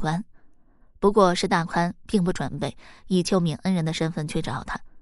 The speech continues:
他石大宽快意江湖，并不是个施恩图报之人。他思虑一番，命人将尹大人下榻的地方告诉石静柔，其他的他相信自己女儿能够应付得了，也就不管了。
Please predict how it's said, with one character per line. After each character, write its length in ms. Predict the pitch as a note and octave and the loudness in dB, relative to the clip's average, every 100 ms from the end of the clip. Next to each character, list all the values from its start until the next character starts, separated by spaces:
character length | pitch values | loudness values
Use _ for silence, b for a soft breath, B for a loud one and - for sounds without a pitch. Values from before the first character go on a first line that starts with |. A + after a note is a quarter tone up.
| - - _ | -20 -20 _
他 120 | - | -6
石 180 | C#4+ - | -4 0
大 160 | C4+ B3 | 2 2
宽 320 | A#3 B3+ B3+ | 2 0 0
快 200 | - - | 0 0
意 140 | G#3+ F#3+ | 2 2
江 240 | A3+ A#3 | 2 2
湖， 280 | A3+ E3+ G#3 B B B | 2 0 -2 B B B
并 180 | C#4 A#3+ | 0 2
不 100 | F#3 | 2
是 140 | F3 | 0
个 120 | G3 F3 | -2 -2
施 200 | - A3 | 0 2
恩 120 | G#3+ | 4
图 200 | - - | 4 2
报 220 | B3 G3+ | 0 0
之 160 | - D3 | -2 -6
人。 140 | - - - - - - - - - - - | -8 -14 -20 -20 -20 -20 -20 -20 -20 -20 -6
他 180 | D4+ C#4 | -4 -2
思 180 | D4+ | -2
虑 140 | D4+ C4 | 0 0
一 160 | E3 | 0
番， 200 | E3 - - - - | -2 -6 -8 -18 -18
命 160 | - D4 | -4 4
人 160 | B3 B3+ | 4 4
将 180 | C4+ | 2
尹 160 | C4+ G3+ | 4 2
大 260 | - G#3+ F3 | 0 0 0
人 180 | E3 F#3 | -2 -4
下 300 | - G3 E3 | -4 -4 -4
榻 180 | - | -2
的 100 | F#3+ | -2
地 160 | E3 F3+ | -2 -6
方 160 | - - - - - | -8 -10 -10 -20 -4
告 200 | - F#3+ | 4 4
诉 160 | E3 D#3+ | 4 0
石 160 | - | -2
静 240 | D#3+ D#3+ - | -8 -8 -8
柔， 140 | - - - - - - - | -10 -12 -20 -20 -20 -16 -4
其 180 | F#3+ | 0
他 200 | - G3 | 0 0
的 140 | F#3+ - b b b | -2 -6 b b b
他 120 | G3 | -2
相 260 | G3 G3 G3+ | 0 -2 0
信 300 | F#3 D#3 A3 | -4 -6 -4
自 120 | - | -2
己 140 | F#3+ F#3 | 2 0
女 120 | E3 | 0
儿 160 | D#3 | 0
能 180 | E3+ D#3+ | -2 0
够 160 | F#3+ F3+ | 0 2
应 180 | F#3+ F3 | 2 0
付 140 | - | -2
得 100 | D#3+ | -2
了， 240 | E3 - - - - - | -2 -8 -16 -20 -20 -6
也 120 | F3 | -4
就 160 | E3 F#3 | 0 0
不 140 | F#3 | 2
管 260 | - - | 2 2
了。 80 | - | -4